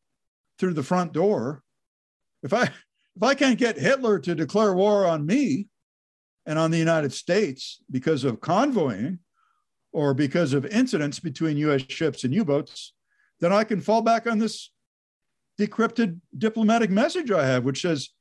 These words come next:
if we have any kind of military conflict with Japan, Hitler's gonna declare war on the United States, and that'll solve my problem." But he preferred to go in through the front door.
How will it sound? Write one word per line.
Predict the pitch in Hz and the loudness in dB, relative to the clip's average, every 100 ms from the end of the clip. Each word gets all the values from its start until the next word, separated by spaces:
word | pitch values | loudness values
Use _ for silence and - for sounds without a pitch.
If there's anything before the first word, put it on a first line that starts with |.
| _ _ _ _ _ - | _ _ _ _ _ -6
if | 226 | 0
we | 311 | 2
have | 277 220 - | 2 0 -6
any | 330 359 | -8 -4
kind | 262 254 | 0 2
of | 202 | 4
military | 196 196 - 190 | 4 2 2 0
conflict | 143 175 147 165 131 - | 0 0 0 -2 -4 -6
with | 170 147 | -4 -2
Japan, | 156 143 135 156 | -2 0 0 2
Hitler's | 269 247 151 | 0 -2 -4
gonna | 185 170 | -4 -4
declare | 151 147 190 185 | -6 0 2 4
war | 214 269 | 4 2
on | 208 | 2
the | |
United | 175 156 147 143 | 2 0 0 -4
States, | 330 339 - | -6 -6 -4
and | 165 | -2
that'll | 151 196 | 0 0
solve | 180 156 | -2 -2
my | 147 | -2
problem." | 170 214 - 226 - _ _ _ _ _ _ _ - | -4 -6 -6 -8 -16 _ _ _ _ _ _ _ -2
But | 214 | 2
he | 202 262 | 2 2
preferred | 208 180 - 277 151 | 0 0 0 0 -2
to | |
go | 139 147 123 131 | -2 0 2 0
in | 214 135 151 | 0 -2 -2
through | - 123 | -2 -2
the | 123 | -2
front | 143 277 - | -2 -2 -2
door. | 113 80 | -8 -8